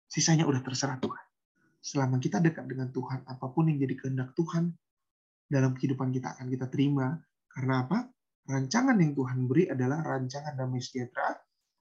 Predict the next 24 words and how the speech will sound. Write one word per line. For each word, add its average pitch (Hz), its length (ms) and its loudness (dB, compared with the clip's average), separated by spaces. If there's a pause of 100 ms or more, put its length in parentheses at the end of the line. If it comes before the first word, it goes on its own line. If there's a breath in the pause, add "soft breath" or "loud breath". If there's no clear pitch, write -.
(120)
bukan 247 400 10
rancangan 185 420 6
kecelakaan. 139 800 2 (720)
Pergunanya, 151 680 8
eh, 139 60 8
gunanya 139 420 8
untuk 131 200 2
apa? 190 320 2 (400)
Untuk 214 320 0
hari 175 240 8
depan 143 320 2
yang 131 160 -2
penuh 160 320 2 (480)
harapan. - 460 -8 (1500)
Amin, 131 260 0
buat 131 160 2
firman 127 320 0
Tuhan. 175 400 0 (1900)
Mari 131 160 2
kita 127 240 2
bersatu 127 400 0
di 123 160 0
dalam 123 400 -4
doa. - 200 -8